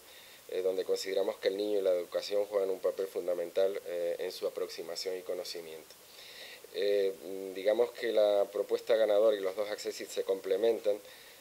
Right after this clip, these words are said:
Eh, una de ellas es una intervención en el perímetro del charco de San Ginés,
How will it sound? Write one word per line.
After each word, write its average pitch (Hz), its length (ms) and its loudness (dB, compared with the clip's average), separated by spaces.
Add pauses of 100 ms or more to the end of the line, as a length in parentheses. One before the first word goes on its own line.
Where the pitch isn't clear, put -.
(160)
Eh, 95 720 8 (100)
una 98 260 4
de 101 140 6
ellas 104 360 6
es 101 140 -4
una 101 160 0
intervención 98 580 2
en 95 80 2
el 92 80 -2
perímetro 95 560 -2
del 87 100 -6
charco 90 280 -6
de 87 80 -4
San 90 180 -6
Ginés, 107 340 0